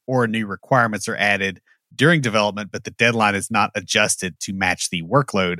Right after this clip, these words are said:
of adding those requirements. Uh, there are two ways to handle scope creep that do not induce stress, and a lot of them that, uh, induce more stress.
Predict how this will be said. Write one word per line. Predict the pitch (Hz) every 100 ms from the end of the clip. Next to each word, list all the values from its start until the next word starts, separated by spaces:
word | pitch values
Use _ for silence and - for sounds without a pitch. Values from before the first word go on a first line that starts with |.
| -
of | 92 90 -
adding | 104 98 87
those | 85 82
requirements. | 92 - 92 80 65 - - _ _ _ _ _ _ _ -
Uh, | 71 90 120
there | 123 110
are | 98 _ -
two | - 202
ways | 143 123
to | -
handle | 90 120 107
scope | - 123 107
creep | - 101 90
that | 85
do | 78 101
not | 107 113 -
induce | 101 95 87
stress, | - 107 95 82 - - -
and | 101 95 92 -
a | 90
lot | 92 117 139
of | 127
them | 98 90 90 -
that, | 92 - _ _
uh, | - 98 -
induce | 110 101 98 92 - - 101
more | 107 98
stress. | - 87 73 -